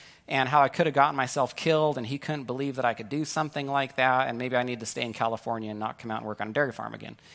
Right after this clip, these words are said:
And so at that point, there's something he said that I thought was particularly interesting. He said, "Do you see that little chain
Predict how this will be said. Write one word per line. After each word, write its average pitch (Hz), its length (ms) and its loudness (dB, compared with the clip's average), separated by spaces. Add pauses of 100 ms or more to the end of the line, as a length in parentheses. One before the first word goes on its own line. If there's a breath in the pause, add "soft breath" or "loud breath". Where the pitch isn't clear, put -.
(500 loud breath)
And 151 220 0
so 202 440 8 (300)
at 170 140 6
that 254 420 4
point, 165 300 2
there's 135 140 -2
something 190 340 0
he 170 180 -2
said 123 680 -2 (760 soft breath)
that 147 140 4
I 135 80 6
thought 151 180 4
was 123 120 -2
particularly 139 680 -4
interesting. 113 600 -10 (720 soft breath)
He 180 140 0
said, 180 220 2
"Do 156 100 -2
you 262 100 0
see 247 220 -4
that 143 300 4
little 185 240 0
chain 127 760 -4